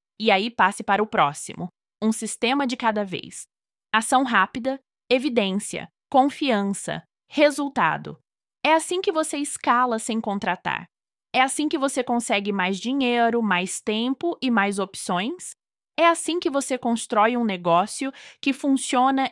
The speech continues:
independentemente de você estar ativamente trabalhando ou não. A janela está aberta.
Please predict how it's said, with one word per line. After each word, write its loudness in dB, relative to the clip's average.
independentemente -2
de -2
você -6
estar -2
ativamente 0
trabalhando -4
ou 4
não. -6
A 6
janela 0
está -2
aberta. -4